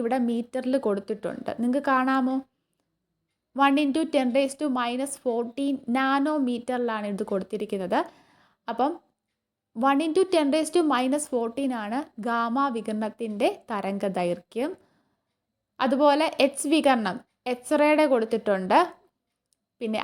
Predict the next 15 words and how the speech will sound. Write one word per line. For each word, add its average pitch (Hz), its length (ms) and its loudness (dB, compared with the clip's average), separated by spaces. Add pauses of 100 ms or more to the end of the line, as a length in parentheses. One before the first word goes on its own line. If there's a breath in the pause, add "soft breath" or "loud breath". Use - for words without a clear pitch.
അൾട്രാവയലറ്റ് 254 800 2
വികിരണം 240 420 0
കൊടുത്തിട്ടുണ്ട്, 196 640 0 (840)
ഇൻഫ്രാറെഡ് 285 680 6 (220)
വികിരണം, 202 480 0 (1200)
പിന്നെ, 285 240 2 (760)
ഉം, 233 100 -4 (100)
അതിൻ്റെ 320 320 2
ഇടയ്ക്ക് 302 240 2 (100)
അൾട്രാവയലറ്റിൻ്റെയും 330 1040 2
ഇൻഫ്രാറെഡിൻ്റെയും 302 800 2
ഇടയ്ക്കായിട്ടാണ് 262 760 2
ഈ 254 40 0 (100)
ദൃശ്യപ്രകാശം 233 1040 0
വന്നിരിക്കുന്നത്. 185 600 -6